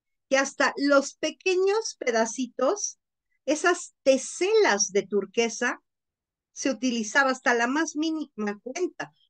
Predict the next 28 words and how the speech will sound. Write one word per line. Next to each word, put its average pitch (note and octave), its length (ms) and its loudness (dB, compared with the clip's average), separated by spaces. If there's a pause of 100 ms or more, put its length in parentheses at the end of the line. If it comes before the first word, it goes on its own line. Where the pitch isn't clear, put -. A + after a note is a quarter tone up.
Los B3+ 320 2
huicholes, C4+ 880 -4
de B3 160 0
hecho, G#3+ 200 -6
en A#3+ 140 -2
Occidente, A#3 760 -4 (240)
usaban D#4 720 0
teselas A3 800 0
de G#3+ 160 -6
turquesa B3 560 -6
y B3+ 60 -4
de A3+ 120 -4
otras B3 420 -4
piedras. B3+ 680 -4 (640)
Pero E4 400 0
con A3+ 180 -2
la G3+ 140 -2
llegada A3+ 480 0
de G3 160 -4
la A#3 280 -2
chaquira, F#3 840 -6
los D#3 240 -12
famosos G#3+ 680 -4 (280)
abalorios G#3 1120 0 (640)
que F#3 160 0
llegan G#3 640 0
de F3 180 -4
Asia G#3 480 -4